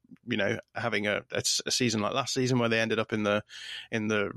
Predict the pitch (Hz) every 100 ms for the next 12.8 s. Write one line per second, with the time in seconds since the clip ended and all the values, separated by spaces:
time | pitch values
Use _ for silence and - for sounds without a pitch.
0 | 131 127 113 110 117 - 113 110 110 113
1 | 110 110 110 107 _ - - - 123 123
2 | 120 120 131 123 123 117 113 110 117 123
3 | 127 113 104 - - - 113 104 - 113
4 | - 113 117 120 - 107 - 113 110 110
5 | 113 - - - - 113 98 - 120 -
6 | 117 107 113 - - 117 110 107 107 107
7 | 107 104 104 117 143 135 120 110 143 123
8 | 104 _ - 120 120 117 123 110 117 110
9 | 117 - 110 - 123 - 113 107 113 -
10 | 104 120 107 - - 110 - - - -
11 | - 117 107 107 - - 104 110 110 -
12 | 113 110 110 - _ 120 110 107